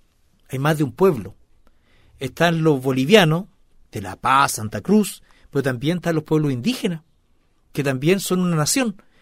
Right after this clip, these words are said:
Entonces, al reconocerse como pluriétnico, eh, establece, eh, que dentro de un estado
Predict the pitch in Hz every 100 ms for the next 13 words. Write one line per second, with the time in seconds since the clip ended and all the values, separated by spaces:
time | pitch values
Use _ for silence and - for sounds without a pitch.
0 | _ 127 175 180 185 156 139 131 185 180
1 | 185 151 131 160 175 175 170 123 113 143
2 | 196 - - _ _ _ _ _ _ _
3 | _ 123 117 113 110 110 - 123 - 127
4 | 135 175 156 139 151 - _ _ _ -
5 | _ _ _ - 120 117 113 110 - 120
6 | 113 147 165 156 127 131 123 - - 208
7 | 139 151 240